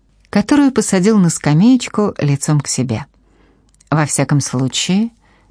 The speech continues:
медленно произнес он, «это наверняка не останется в тоне. Светлейшие лорды готовят план». «Какой?» «Не знаю. Я ведь только ношу их мундир, не более того».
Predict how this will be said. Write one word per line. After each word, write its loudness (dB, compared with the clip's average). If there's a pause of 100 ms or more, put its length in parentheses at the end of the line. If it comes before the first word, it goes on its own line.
медленно 4
произнес 0
он, 2 (500)
«это 2
наверняка 4
не 4
останется 0
в -12
тоне. 2 (320)
Светлейшие 0
лорды 2
готовят -2
план». 0 (500)
«Какой?» -2 (800)
«Не 4
знаю. -2 (560)
Я 4
ведь 0
только 2
ношу 2
их 0
мундир, 2 (320)
не 2
более 2
того». -2